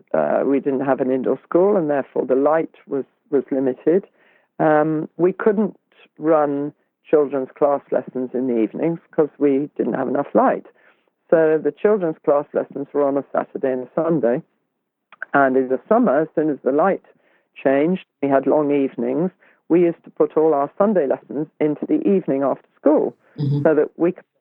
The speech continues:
Speaker 1: go off competing on a Sunday.
Speaker 2: Mm-hmm.
Speaker 1: And when we first changed over, every year in March, when we would change over from Sunday lessons to evening lessons, for the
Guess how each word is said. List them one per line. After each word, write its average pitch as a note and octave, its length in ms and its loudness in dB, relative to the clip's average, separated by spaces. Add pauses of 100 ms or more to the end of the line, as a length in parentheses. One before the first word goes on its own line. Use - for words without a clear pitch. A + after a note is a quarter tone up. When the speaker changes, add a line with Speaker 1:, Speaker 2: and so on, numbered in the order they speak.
(120)
Speaker 1:
go C#3 120 2
off D3+ 140 -8
competing C#3 500 -4
on C3+ 100 -2
a C3+ 140 -6
Sunday. A3 400 0 (240)
Speaker 2:
Mm-hmm. - 120 -8 (360)
Speaker 1:
And G3 160 2
when A3 180 2
we D#4+ 140 0 (160)
first A3+ 300 0 (120)
changed F3+ 480 -4
over, D3 560 0 (240)
every G#3+ 460 0
year C#3+ 480 -2 (680)
in E3 200 0
March, D#3 400 2 (140)
when D3+ 180 -2
we D#3 120 0
would D3+ 200 -2
change F#3+ 320 0
over C#3+ 320 -2
from D3 260 -6 (100)
Sunday F#3 320 0
lessons D#3+ 460 -2 (220)
to C#3+ 280 2 (520)
evening F#3 420 2
lessons, C3 560 -4 (880)
for E3+ 80 4
the D#3 140 2